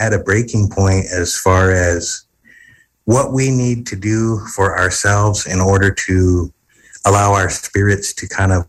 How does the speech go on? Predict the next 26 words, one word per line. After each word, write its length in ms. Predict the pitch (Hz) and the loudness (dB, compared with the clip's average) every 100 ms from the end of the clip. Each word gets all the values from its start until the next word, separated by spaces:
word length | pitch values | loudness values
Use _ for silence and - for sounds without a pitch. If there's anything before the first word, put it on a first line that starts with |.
| - | -2
uh, 220 | 85 85 | 0 0
continue 500 | - 95 - 104 101 | 0 0 2 2 2
to 140 | 95 - _ | 0 -6 _
grow. 640 | 90 98 113 117 117 - - _ - - - - - _ - | 0 2 2 -2 -6 -14 -20 _ -20 -20 -20 -20 -20 _ -2
And, 260 | 202 101 101 | 0 0 0
and, 220 | 101 98 | 0 2
and 180 | 101 98 | 2 2
I 100 | 98 | 2
think 340 | - 117 117 | 2 0 0
that 380 | 107 95 95 - | 0 2 -2 -6
we 180 | 107 107 | -2 0
have 300 | 107 117 110 | 2 0 -2
to 80 | 117 | -6
confront 720 | - 104 90 - 98 113 117 - _ _ _ _ _ - | -4 -2 -2 0 2 2 -2 -10 _ _ _ _ _ -2
a 80 | 107 | 0
lot 240 | 107 107 | 2 2
of 60 | 107 | 2
the 100 | 98 | 0
problematic 840 | - 104 101 98 95 95 95 92 | -2 -2 0 0 2 2 0 -2
things 380 | 98 98 98 92 | 0 2 2 2
that 180 | 90 85 | 0 0
you 120 | 101 95 | -2 -2
can 180 | 92 | -2
find 420 | 85 90 95 95 90 | 0 2 4 2 2
in, 240 | 87 85 | 0 -2
um, 440 | 82 82 82 82 | -2 -4 -4 -6